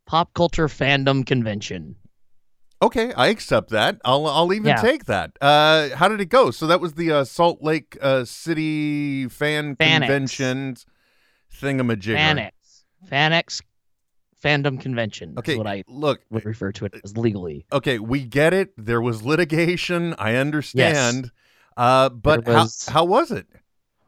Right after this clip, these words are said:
Speaker 1: There was a twenty thousand dollar fine, and then there was a four million dollar fine. It
Speaker 2: Holy
Speaker 1: was
Speaker 2: crap. Are
Speaker 1: <laughs>
Speaker 2: you, are you kidding me? They had to
Speaker 1: For,
Speaker 2: pay how
Speaker 1: for,
Speaker 2: much?
Speaker 1: for, quote,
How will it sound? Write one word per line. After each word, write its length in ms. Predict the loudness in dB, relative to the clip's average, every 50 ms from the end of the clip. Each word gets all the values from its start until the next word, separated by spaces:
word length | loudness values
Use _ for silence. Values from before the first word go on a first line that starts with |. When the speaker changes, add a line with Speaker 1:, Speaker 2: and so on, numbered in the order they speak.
| _ _ _ 2
Speaker 1:
There 160 | 4 4 6
was 140 | 6 4 2
a 60 | 0
twenty 280 | 2 4 6 6 6
thousand 320 | 8 6 6 4 4 2 4
dollar 220 | 4 6 4 4
fine, 300 | 4 2 0 0 0 0
and 160 | 0 0 0
then 120 | 0 2 2
there 120 | 2 2 2
was 140 | 2 2
a 80 | 2 0
four 300 | 2 4 6 6 6 6
million 360 | 4 2 0 -2 -4 -4 -6 -8
dollar 300 | -8 -8 -8 -10 -10 -10
fine. 320 | -8 -8 -8 -6 -8 -8
It 60 | -8 0
Speaker 2:
Holy 380 | 4 6 8 8 8 8 6
Speaker 1:
was 220 | 6 6 4 4 0 -4 -8
Speaker 2:
crap. 920 | -12 -14 -12 -10 -6 -2 0 2 4 6 8 8 8 8 8 6 6 6 6
Are 400 | 6 6 6 6 6 6 4 4
Speaker 1:
<laughs> 20 |
Speaker 2:
you, 640 | 4 6 6 8 8 8 8 8 8 8 6 4 0 -4 -12 -16 -16 _ _ _ _ _ _ 2
are 120 | 4 4
you 200 | 4 4 2 0
kidding 440 | -2 -2 0 2 2 4 4 4 4
me? 100 | 4 2
They 240 | 2 2 4 2 2
had 280 | 2 0 -2 -4 -4 -2
to 80 | -4 -4
Speaker 1:
For, 160 | 0 2 4
Speaker 2:
pay 440 | 6 6 6 6 6 4 2 0 -2
how 340 | -4 -2 2 4 4 4 4
Speaker 1:
for, 40 | 4
Speaker 2:
much? 520 | 2 2 2 2 2 0 0 -4 -12 -14 _ _ _ _ _ _ _ _
Speaker 1:
for, 280 | _ -2 2 2 2 2
quote, 540 | 2 4 4 6 8 8 6 6 2 -6